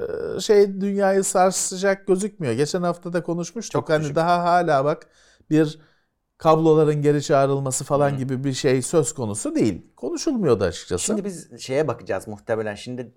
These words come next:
Speaker 2: dört bin doksanda bu patladı. E, önümüzdeki yeni kartlarda bakalım firmalar n-, ne yola sapacaklar. Devam mı edecekler bu standartta yoksa eski usule mi dönecekler?
Speaker 1: Valla dört bin yetmişte falan şey gelirse, kablolar L şeklinde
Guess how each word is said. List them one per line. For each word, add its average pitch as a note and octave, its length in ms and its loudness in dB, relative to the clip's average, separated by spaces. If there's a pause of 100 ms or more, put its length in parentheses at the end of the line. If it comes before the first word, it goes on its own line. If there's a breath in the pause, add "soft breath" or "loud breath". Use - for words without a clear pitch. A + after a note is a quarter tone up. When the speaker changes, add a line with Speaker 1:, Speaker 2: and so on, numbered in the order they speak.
Speaker 2:
dört C3 200 -4
bin B2 120 -8
doksanda B2 460 -2
bu C#3 100 -8
patladı. B2 580 -4 (120)
E, B2 60 -6
önümüzdeki D3+ 460 -4
yeni D3+ 240 -2
kartlarda C3+ 520 -2
bakalım D3 400 -2
firmalar D#3+ 440 -2
n-, C#3 440 -10
ne C#3+ 60 0
yola A2 260 2
sapacaklar. F#2+ 760 -10
Devam A#2+ 240 0
mı D#3+ 80 0
edecekler D#3+ 380 -2
bu D#3 60 -8
standartta D3+ 560 -6
yoksa C#3 200 -8
eski B2 320 -12
usule A2+ 260 -4
mi G2 100 -6
dönecekler? F#2 320 -2
Speaker 1:
Valla B2+ 360 2
dört D#3 280 2
bin F3+ 140 0
yetmişte F3 600 -2
falan E3 380 0
şey D#3+ 300 0
gelirse, D3 760 2
kablolar C#3 540 2
L C3 260 2
şeklinde A#2 580 -2